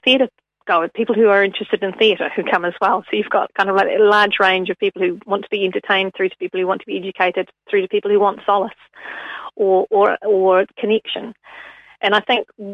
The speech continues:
uh, what the play quite, quite well does is, is it, it serves all of those people.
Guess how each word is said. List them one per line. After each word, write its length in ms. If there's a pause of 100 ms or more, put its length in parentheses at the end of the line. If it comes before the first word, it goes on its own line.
(280)
uh, 360
what 360 (460)
the 180
play 580 (720)
quite, 400 (140)
quite 300
well 360
does 280
is, 180
is 240
it, 240
it 180 (420)
serves 320
all 180
of 100
those 160 (100)
people. 280